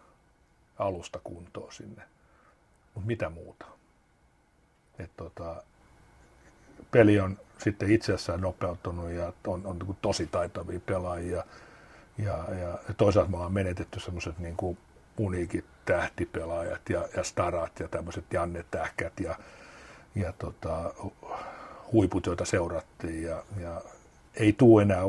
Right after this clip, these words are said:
ei oo uusi il-, ilmaveivin tapaisia ilmiöitä ei oo syntynyt. Että,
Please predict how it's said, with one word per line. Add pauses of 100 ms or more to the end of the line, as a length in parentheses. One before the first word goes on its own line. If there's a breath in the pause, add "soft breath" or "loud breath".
(160)
ei
oo
uusi
il-,
ilmaveivin
tapaisia
ilmiöitä
ei
oo
syntynyt.
Että,